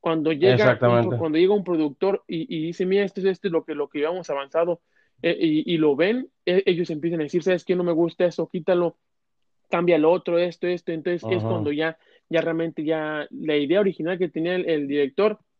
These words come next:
Speaker 1: totalmente ya, ya te lo cambian. Entonces, sinceramente, mientras no dejen trabajar de una manera o sean un poquito más accesibles o no sean tan rigurosos en lo que quieren y dejen más trabajar al director, no, sinceramente, ya hemos visto los resultados y si no hacen algo diferente van a seguir haciendo lo mismo.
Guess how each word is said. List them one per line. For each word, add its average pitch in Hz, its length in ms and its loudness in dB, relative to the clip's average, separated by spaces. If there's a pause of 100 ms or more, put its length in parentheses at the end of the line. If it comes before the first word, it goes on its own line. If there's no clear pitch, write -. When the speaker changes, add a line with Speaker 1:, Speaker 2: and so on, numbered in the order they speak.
(540)
Speaker 1:
totalmente 165 480 -2
ya, 160 80 6
ya 156 160 2
te 160 100 0
lo 135 140 -2
cambian. 143 300 -4
Entonces, 151 260 0
sinceramente, 160 500 -2
mientras 139 260 -4
no 156 140 0
dejen 175 280 -2
trabajar 147 440 0 (420)
de 160 80 0
una 175 140 2
manera 160 400 2
o 151 120 -2
sean 170 240 0
un 170 100 -2
poquito 165 360 -2
más 170 200 -2
accesibles 170 840 0 (240)
o 156 140 0
no 165 160 2
sean 170 240 -2
tan 156 260 -4
rigurosos 147 540 0
en 147 200 -2
lo 139 120 -6
que 139 180 -6
quieren 185 500 2 (320)
y 151 140 0
dejen 165 280 0
más 160 180 -2
trabajar 160 380 0
al 165 80 0
director, 151 500 0 (320)
no, 160 260 0
sinceramente, 165 760 0
ya 165 120 0
hemos 180 140 2
visto 180 220 0
los 151 120 2
resultados 151 500 2
y 170 60 -8
si 156 100 -10
no 175 100 -4
hacen 190 180 -4
algo 185 180 0
diferente 180 400 -4
van 170 120 -2
a 151 60 -8
seguir 147 180 -2
haciendo 151 220 -4
lo 135 80 -6
mismo. 147 300 -10